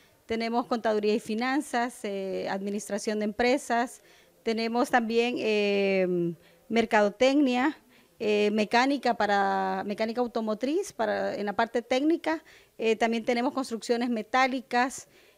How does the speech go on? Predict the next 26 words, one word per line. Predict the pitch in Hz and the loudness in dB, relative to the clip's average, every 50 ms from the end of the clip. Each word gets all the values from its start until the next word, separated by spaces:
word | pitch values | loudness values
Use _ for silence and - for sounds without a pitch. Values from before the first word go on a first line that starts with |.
| _ _ | _ _
eh, | - - 220 220 214 214 214 208 208 202 202 196 196 220 - | -2 0 2 2 4 4 2 2 2 2 2 0 0 -2 -2
y | - 254 269 277 294 339 349 - | -2 0 2 2 2 2 0 2
pues | - 254 247 262 - | 2 2 2 2 0
la | - 233 220 220 | 0 0 2 2
oferta | 214 - - 247 240 240 240 - 302 277 | 0 0 0 0 0 0 -2 -2 -2 0
del | 247 226 214 220 | 0 0 -2 -2
ciclo | - - 226 208 233 233 | -4 -8 -6 -4 -2 -2
básico | 233 247 - 247 214 - 220 | -2 -2 -4 -4 -6 -6 -6
técnico | - - 233 220 226 240 277 277 - 302 - | -2 -2 -2 0 0 -2 -2 -2 -4 -4 0
para, | 233 208 202 202 202 190 190 190 208 214 - - - _ _ _ _ - | 0 0 2 2 2 2 2 0 -2 -4 -8 -14 -20 _ _ _ _ -6
eh, | - 208 208 208 202 202 190 190 190 185 | -2 0 0 2 0 0 -2 -2 -4 -4
el | - | -4
tercer | - 220 208 202 - - 220 214 | -2 -2 -2 -2 -2 -4 -4 -4
ciclo, | - 359 403 - - 220 196 | -4 -6 -6 -4 -2 0 0
¿verdad? | 196 190 208 202 | 0 0 -2 -2
Que | 220 214 | -2 -2
van | 214 202 214 | -2 -2 -2
a | 226 | -2
tener | 220 226 220 220 | -2 -2 -2 -2
los | 247 226 | -2 -2
módulos | 220 214 214 220 240 240 | -2 -2 0 0 0 -2
ocupacionales, | 220 208 208 233 233 - - 240 247 254 247 247 247 240 262 294 254 - - - - - - _ _ - | -4 -6 -4 -6 -4 -4 -4 -6 -4 -2 -2 -2 0 0 -2 -2 -4 -6 -14 -20 -20 -20 -20 _ _ -6
ya | 214 220 | -4 -4
sea | 233 - 226 214 | -2 0 2 2
de | 208 202 | 2 0
nutrición, | 202 196 - 196 202 196 - - 254 240 233 226 226 226 226 226 240 247 | -2 -2 -4 -4 -6 -6 -4 -2 -2 0 0 0 -2 -2 -4 -4 -4 -6